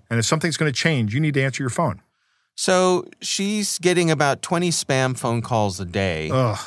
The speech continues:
Speaker 2: on her mobile phone. And of
Speaker 1: And she
Speaker 2: course
Speaker 1: has to answer every single one of 'em.
Speaker 2: Right. And, and the, to add insult to injury, um, the calls seem to be specific. She says she's gotten calls about funeral insurance.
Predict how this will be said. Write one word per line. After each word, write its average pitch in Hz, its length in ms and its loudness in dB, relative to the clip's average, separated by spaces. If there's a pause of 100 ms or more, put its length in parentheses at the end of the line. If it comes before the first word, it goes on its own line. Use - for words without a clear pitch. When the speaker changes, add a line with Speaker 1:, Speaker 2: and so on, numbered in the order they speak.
Speaker 2:
on 95 200 -2
her 92 500 -4
mobile 139 360 0
phone. 90 320 -2
And - 20 -2
of 107 60 -2
Speaker 1:
And 120 100 -4
she 139 100 0
Speaker 2:
course 123 100 2
Speaker 1:
has 135 160 2
to 131 100 -2
answer 123 240 -2
every 117 160 0
single 113 240 -2
one 113 120 2
of 98 80 -2
'em. 95 140 -14 (200)
Speaker 2:
Right. 170 440 2
And, 160 260 0
and 170 300 0 (680)
the, 165 180 -4 (160)
to - 180 2
add 196 180 4
insult 190 460 2
to 139 100 0
injury, 120 800 0
um, 120 580 2 (400)
the 123 100 -6
calls 139 680 2
seem 165 300 -2
to 160 140 -6
be 127 200 -2
specific. 113 720 -2
She - 140 -8
says 135 180 -4
she's 117 200 -8
gotten 113 220 0
calls 127 300 -2
about 110 280 2 (260)
funeral 147 440 0
insurance. 127 760 -2